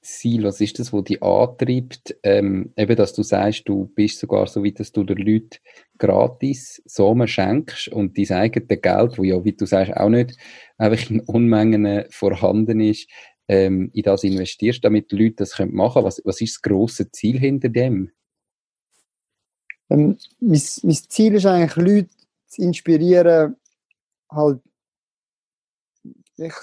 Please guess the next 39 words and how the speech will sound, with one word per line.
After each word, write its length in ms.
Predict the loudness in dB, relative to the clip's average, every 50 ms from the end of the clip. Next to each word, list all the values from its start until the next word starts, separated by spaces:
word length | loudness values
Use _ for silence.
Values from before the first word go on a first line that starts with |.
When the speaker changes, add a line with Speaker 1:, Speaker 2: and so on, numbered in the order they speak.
| -20 -20 _ -20 -20 -20 -10
Speaker 2:
kann 120 | -8 -6 -6
man 60 | -2
sagen, 320 | 0 2 2 4 4 2
einen 180 | 2 0 0 0
ähnlichen 460 | 0 0 0 -2 -4 -4 -4 -2 0
Weg 220 | 2 2 2 0 -2 _ _ _ _ _ _ _ _
zu 100 | -16 -4
gehen 220 | -2 0 0 0
wie 320 | 0 -2 0 0 0 0 -2
ich, 80 | -4
dass 180 | -8 -12 -10 -8
man 140 | -6 -4 -2
eigentlich, 240 | -2 -4 -4 -6 -14 _ _ _ _ _ _ _ _ _
dass 140 | -10 -6 -4
man 160 | -4 -4 -4
hinterfragt, 1080 | -4 -4 -2 -2 -2 -4 -6 -6 -2 2 4 6 6 4 4 2 -4 -14 _ _ _ _
dass 300 | -20 -14 -10 -8 -6 -6
man 100 | -6 -6
sein 160 | -4 -6 -4
Leben 380 | 0 4 4 4 4 4 2 0
so 400 | 2 0 0 0 0 -2 -6 -8
ein 240 | _ _ _ _ _
bisschen 200 | -14 -10 -6 -4
hinterfragt, 720 | -2 -2 -2 -2 -4 -2 0 0 2 2 2 0 -2 -6 _ _ _ -8 -2
ähm, 540 | 0 2 2 2 2 2 0 0 -4 -6 -10 _ _ _ _ _ _ _ _ _ _ -6
was 260 | 0 0 0 2 0
ist, 220 | -4 -6 -6 -14 _ _ -8 -8 -8 -8 -12 -18 _ _
was 220 | -6 -4 -4 -4 -4
ist 200 | -6 -8 -10 _
das 20 |
Ziel 580 | -20 -4 -2 0 2 4 2 2 2 0 0 -2
vom 320 | -4 -4 -4 -4 -4 -4
eigenen 420 | -2 -2 0 0 -2 -2 -4 -2
Leben, 340 | 0 0 0 0 0 -2 0
was, 420 | 0 0 0 0 -6 -14 -18 -20 _ _ _ _
was 240 | -8 -6 -6 -4 0
will 120 | 0 -2 0 -2
ich 100 | -4 -2
machen, 760 | 0 2 2 2 2 0 0 2 4 4 4 4 2 -2